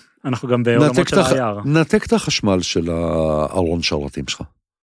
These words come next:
Speaker 2: פעם בשנה, נתק. אתה מגובה, ויש לך זה, ויש לך redundancy, ויש לך D R, ו-, נתק. לא תיאוריה.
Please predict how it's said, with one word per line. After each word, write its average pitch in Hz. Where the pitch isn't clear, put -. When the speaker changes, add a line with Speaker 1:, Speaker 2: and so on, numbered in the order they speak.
Speaker 2:
פעם 339
בשנה, 277
נתק. -
אתה -
מגובה, 165
ויש 139
לך 131
זה, 190
ויש 135
לך -
redundancy, 165
ויש 139
לך -
D 156
R, 220
ו-, 202
נתק. 233
לא 254
תיאוריה. 226